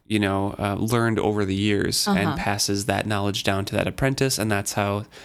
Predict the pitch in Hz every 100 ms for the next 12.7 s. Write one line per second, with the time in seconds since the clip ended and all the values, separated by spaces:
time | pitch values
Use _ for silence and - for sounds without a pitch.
0 | - - - 101 98 104 107 - 117 127
1 | 104 - - - - 151 - - 107 104
2 | 107 104 104 101 - - 110 107 104 107
3 | - 107 104 104 104 101 101 101 98 98
4 | 101 98 - - - 113 113 110 - -
5 | - - 185 165 131 156 - _ _ 180
6 | - 175 170 156 147 156 - 139 123 110
7 | 143 - - - - - 120 117 - 117
8 | 113 110 107 113 127 131 120 104 - -
9 | - - - 190 170 156 - - _ 120
10 | 117 117 - 117 - 120 - 151 147 143
11 | 135 127 117 113 135 175 190 131 123 -
12 | 127 - - 120 - -